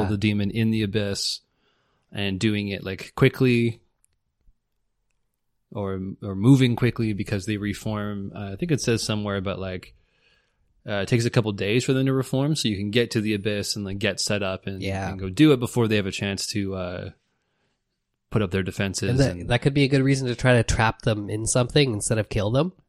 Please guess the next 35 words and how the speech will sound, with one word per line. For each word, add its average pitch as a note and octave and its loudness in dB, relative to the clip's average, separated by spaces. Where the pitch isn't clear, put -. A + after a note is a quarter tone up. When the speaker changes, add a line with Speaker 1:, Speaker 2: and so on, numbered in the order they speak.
Speaker 2:
Yeah. A2 4
Speaker 1:
You C3 4
know, C#3+ 4
imprison B2 0
them A#2 4
on A2 4
this G#2+ -2
plane. D3+ 2
Speaker 2:
Yeah, A2 4
yeah. G2+ 0
Speaker 1:
Yeah. G2+ -2
Speaker 2:
Yeah, A2 2
so E2 -6
there's A#2 4
all C#3 6
kinds D3+ 6
of C3 6
wacky B2 4
stuff A2+ 2
you G#2+ 0
can G#2+ 0
do, G2 -2
and G2 -4
it's - -8
a G2 -6
good, G2 -2
uh, F#2 -6
um, F#2 -6
just - -4
a D#3 4
good C3+ 6
mechanic G2 -4
and G#2 -6
a G2 -4
good, F#2+ -4